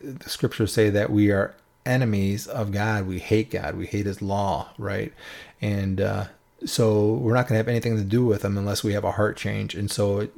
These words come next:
it takes the Father to draw us, and then we respond when we are freed through that drawing or through the conversion process.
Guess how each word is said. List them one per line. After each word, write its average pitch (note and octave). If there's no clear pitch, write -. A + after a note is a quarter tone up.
it A2+
takes B2
the G#2
Father A2
to G2
draw G#2+
us, -
and G#2
then A2
we A2
respond G2+
when G#2
we G2+
are F#2+
freed G2+
through -
that F#2+
drawing G2+
or G2
through G2+
the G#2
conversion G2+
process. G2